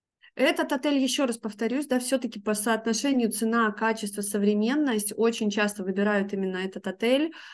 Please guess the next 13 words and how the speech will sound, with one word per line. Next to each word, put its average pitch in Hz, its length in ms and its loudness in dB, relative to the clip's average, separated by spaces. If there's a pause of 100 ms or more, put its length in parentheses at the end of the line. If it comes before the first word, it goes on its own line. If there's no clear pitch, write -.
(300)
А, 180 500 -4
ну, 254 320 0
как 190 180 -6
бы, 185 340 0
ну, 233 240 2
действительно, 208 720 -2
просто 269 300 -2
надо 220 260 4
учитывать, 208 400 -2
что - 180 -6
здесь 233 300 0
надо 196 240 -2
пройтись. 175 640 -10